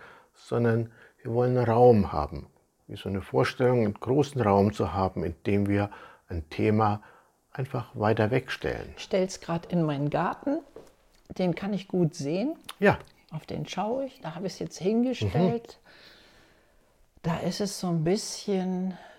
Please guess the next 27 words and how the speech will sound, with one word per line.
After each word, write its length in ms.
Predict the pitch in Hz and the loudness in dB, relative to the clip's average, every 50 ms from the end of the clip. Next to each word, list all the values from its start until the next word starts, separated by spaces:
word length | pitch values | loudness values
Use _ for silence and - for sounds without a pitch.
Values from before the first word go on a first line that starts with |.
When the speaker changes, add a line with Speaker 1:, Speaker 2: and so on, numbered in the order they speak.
| - - - | -20 -20 -18
Speaker 2:
oh, 560 | - - - - - - - - - - - - - | -16 -16 -14 -12 -12 -12 -12 -12 -14 -16 -18 -20 -20
es 180 | - - - | -20 -10 -8
wird 120 | 175 170 - | -6 -6 -4
mir 180 | 180 165 156 | -4 -4 -4
leichter 520 | 147 156 165 185 220 220 - - 240 214 220 | -4 -4 -6 -6 -8 -8 -6 -4 -4 -4 -2
ums 260 | 220 220 220 - - | -4 -6 -6 -6 -6
Herz. 540 | 214 202 214 220 220 - - - - - _ _ _ _ _ _ _ _ _ _ _ _ _ _ _ _ _ _ _ - _ _ | -6 -4 -4 -6 -6 -8 -12 -16 -18 -18 _ _ _ _ _ _ _ _ _ _ _ _ _ _ _ _ _ _ _ -20 _ _
Aber 200 | 170 180 175 - | -4 -4 -2 -2
ich 180 | 185 185 - - | -4 -4 -6 -8
sehe 400 | - - 156 165 185 202 202 - - | -8 -4 -2 0 0 0 0 -2 -4
es 180 | 185 208 208 | -6 -4 -2
Speaker 1:
Ja. 160 | 180 - - 190 | -2 -2 -2 -2
Speaker 2:
noch, 240 | 202 214 226 - | -4 -6 -8 -10
es 80 | - - | -14 -10
ist 80 | - 175 | -6 -6
nicht 200 | 165 160 - - | -6 -6 -2 0
hinter 340 | 208 240 269 - 247 240 | 0 0 2 2 0 2
mir 380 | 233 226 233 233 233 226 220 196 | 2 2 2 2 2 2 0 0
und 120 | 160 170 | 0 0
ich 160 | 170 165 - 180 | -2 -4 -4 -8
hab's 220 | 170 - - - | -10 -10 -12 -10
auch 140 | 165 156 170 | -6 -4 -4
nicht 360 | 170 185 175 - - - - | -2 -4 -4 -8 -12 -8 -6
auf 140 | 156 151 - | -6 -4 -2
den 140 | 151 151 160 | -2 0 0
Mond 380 | 170 190 214 254 269 254 - | 2 2 2 2 0 -2 -4
geschickt, 640 | - 247 233 - - 254 254 - - _ - - | -6 -6 -6 -4 -6 -6 -6 -6 -10 _ -20 -20